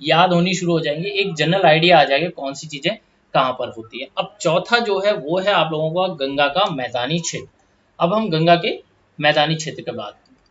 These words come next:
बात करेंगे, गंगा का मैदानी क्षेत्र। अब क्योंकि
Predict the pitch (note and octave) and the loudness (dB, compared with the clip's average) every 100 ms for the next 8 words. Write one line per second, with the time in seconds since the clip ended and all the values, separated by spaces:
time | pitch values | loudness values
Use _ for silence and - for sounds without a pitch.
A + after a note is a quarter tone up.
0 | - A#2+ A#2 A2+ G2 G2+ G#2 A2+ B2 B2+ | -2 -2 -2 -10 -16 -18 -20 -18 -16 -8
1 | B2+ C#3 D#3+ - _ _ _ _ - A#2 | -4 -4 -4 -10 _ _ _ _ -8 -6
2 | A#2 B2+ - _ - C#3 C3 A#2 A2+ - | -4 -4 -6 _ -2 0 0 -2 -10 -16
3 | G#2 - _ F3+ F#3 - F3 F3 G#3 A3 | -18 -20 _ -2 -2 0 -2 -2 -2 -4
4 | G#3 | -4